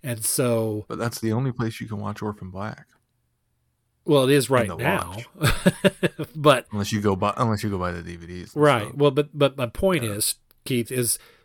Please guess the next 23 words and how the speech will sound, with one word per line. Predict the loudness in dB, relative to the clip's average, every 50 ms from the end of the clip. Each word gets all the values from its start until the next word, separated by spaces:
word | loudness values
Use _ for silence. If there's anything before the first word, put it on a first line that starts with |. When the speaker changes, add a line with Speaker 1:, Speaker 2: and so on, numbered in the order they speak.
| _ _ -10
Speaker 1:
their | -2 2 4 6 6 6 4
focus | 6 4 4 4 4 0 -2
is | -2 -2
television | 2 2 4 4 4 2 0 -4 -6
'cause | -6 -4 -2
that's | -2 -2 -2 -2
where | 0 0 0 2
their | 2 2 2 2
money | 0 -2 -4 -4 -4 -4
revenue | -4 -2 -4 -4 -4 -6 -10 -12 -16 -16 -20 -20 -20 -14
is. | -12 -12 -10 -6
Their | -4 -4 -4
revenue | -4 -4 0 0 0 2 2 0 -2 -2 -2 -2
is | -2 -2 -2
not | -2 0 0 0
on | -2 -4
the | -4 -2
back | -2 -2 -2 -2 -6 -8
end | -8 -8
with | -6 -6
streaming | -4 -4 -4 -6 -8 -8 -12 -12
yet. | -12 -14 -14 -14 -16 -14 -4
Now, | 0 2 2 2 0 -2 -6